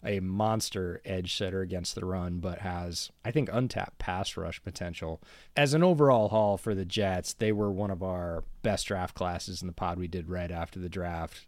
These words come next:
Uh, has, has time since the draft cooled that opinion for you?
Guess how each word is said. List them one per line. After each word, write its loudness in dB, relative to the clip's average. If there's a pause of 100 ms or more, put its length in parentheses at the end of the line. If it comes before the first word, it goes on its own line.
(120)
Uh, -6 (480)
has, -2 (120)
has -4
time 4
since 2
the -4
draft 2
cooled 4
that 8
opinion 4
for 0
you? -2